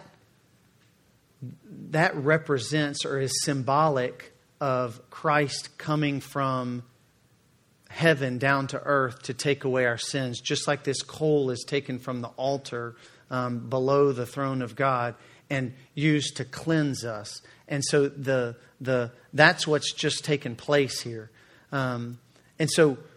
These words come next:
what does that mean? You know, they had had this, um, they had had this, um, uh, sacrificial system in place where, you know, you sacrifice the, the first goat, and then once a year on the Day of Atonement, you take the lamb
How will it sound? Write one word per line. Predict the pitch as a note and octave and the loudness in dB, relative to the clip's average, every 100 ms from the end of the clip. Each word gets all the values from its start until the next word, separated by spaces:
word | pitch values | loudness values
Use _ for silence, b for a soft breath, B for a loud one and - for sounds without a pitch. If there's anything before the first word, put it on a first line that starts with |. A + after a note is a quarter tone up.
| b b b b _ _ _ _ _ _ _ - | b b b b _ _ _ _ _ _ _ -18
what | - - D3+ D#3+ G#3 | -18 -12 -2 4 4
does | E3+ | 6
that | D3+ D3+ | 4 4
mean? | D3+ E3+ C#3+ | 2 2 2
You | B2+ | 0
know, | C3 | 2
they | C#3 F3+ | 4 4
had | D#3+ C3 | 2 0
had | D3 D#3+ D3 | 0 0 2
this, | C3 A#2+ - | 0 -2 -4
um, | C3+ A#2+ A#2 A#2 A#2+ B2 A#2+ _ - | -4 -4 -6 -10 -12 -16 -20 _ -8
they | D3+ D#3 | 0 2
had | C3+ | 2
had | C#3+ C#3+ | 2 2
this, | C3 A#2+ - - _ - D#3 - D3 - _ _ _ _ _ _ _ _ _ _ _ _ _ _ _ _ _ _ _ _ _ D#3 | 0 -4 -8 -12 _ -20 -20 -20 -20 -20 _ _ _ _ _ _ _ _ _ _ _ _ _ _ _ _ _ _ _ _ _ -14
um, | B2+ A#2 A2+ A#2 B2 - | -12 -14 -16 -16 -16 -10
uh, | C3+ A#2+ - | -8 -6 0
sacrificial | F3+ E3 D3+ - E3+ - C3+ | 2 2 0 2 2 2 -2
system | - F3+ - D3+ C3 | 0 0 2 0 0
in | B2+ | -4
place | - E3 D3 B2+ - | 2 4 4 2 -2
where, | C3 B2 B B | -2 -2 B B
you | C#3+ | -2
know, | C3+ | -2
you | B2 | -2
sacrifice | - D3+ C#3+ C#3 - C#3+ C#3 - | 2 2 2 -2 2 2 2 -2
the, | B2+ A#2+ b b | -6 -8 b b
the | C3+ | -10
first | A#2+ D3+ C#3+ - B2+ | -2 0 0 -2 0
goat, | C#3 C#3 C3+ | 4 4 4
and | B2 B2 | 0 -4
then | B2 B2 | -4 -4
once | B2+ C#3+ - | -2 -4 -4
a | |
year | C3 C3+ C#3 | -2 0 0
on | C3 | -2
the | |
Day | A#2+ C3+ | 0 0
of | C3 | 0
Atonement, | B2 - C#3+ C#3 C3+ | -2 -4 -2 -2 -4
you | C3 | -6
take | B2+ C3+ C3+ | -6 -6 -6
the | |
lamb | A#2+ C3 C3+ C3+ | -6 -4 -4 -6